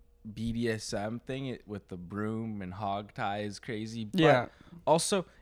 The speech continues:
Speaker 1: it's six fifteen in the morning.
Speaker 2: Yeah, like,
Speaker 1: Who wants that at
Speaker 2: just have a,
Speaker 1: six fifteen
Speaker 2: just have
Speaker 1: in the
Speaker 2: a
Speaker 1: morning?
Speaker 2: coffee.
Speaker 1: Does this guy get off to just uncomfortableness?
Speaker 2: No,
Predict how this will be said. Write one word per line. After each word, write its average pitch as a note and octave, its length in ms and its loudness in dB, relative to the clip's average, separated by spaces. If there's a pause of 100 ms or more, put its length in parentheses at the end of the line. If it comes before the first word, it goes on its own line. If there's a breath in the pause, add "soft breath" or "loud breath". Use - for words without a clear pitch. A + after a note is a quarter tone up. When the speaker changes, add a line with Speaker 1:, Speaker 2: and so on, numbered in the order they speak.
(100)
Speaker 1:
it's D3 180 -4
six - 340 0
fifteen D#3+ 540 -2
in D3 80 2
the A2 60 2
morning. G2 440 -2
Speaker 2:
Yeah, A#3+ 380 10
like, D#3+ 200 4
Speaker 1:
Who G#3+ 120 4
wants F3 440 8
that G2+ 180 2
at G2+ 80 -4
Speaker 2:
just - 100 -4
have - 60 0
a, D#3+ 60 2
Speaker 1:
six - 160 0
fifteen D#3 140 0
Speaker 2:
just - 100 -4
have A3 100 4
Speaker 1:
in - 60 2
the - 20 4
Speaker 2:
a C#3+ 40 4
Speaker 1:
morning? C#3 100 0
Speaker 2:
coffee. E3 360 10
Speaker 1:
Does C#3+ 140 2
this G3 180 6
guy A3+ 180 4
get F#3+ 180 2
off D3 200 4
to F3 120 0
just C#3 280 -2 (380)
uncomfortableness? C3+ 1300 -4
Speaker 2:
No, F3 220 0